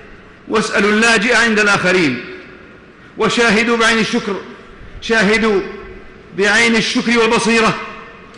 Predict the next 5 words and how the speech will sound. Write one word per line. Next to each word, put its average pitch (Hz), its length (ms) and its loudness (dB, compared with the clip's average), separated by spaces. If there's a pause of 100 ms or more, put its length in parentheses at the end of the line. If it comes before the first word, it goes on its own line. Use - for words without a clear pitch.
(140)
ما 220 180 0
تنقله 226 680 2
إليكم 226 520 0 (380)
وسائل 226 440 2
الإعلام 220 640 2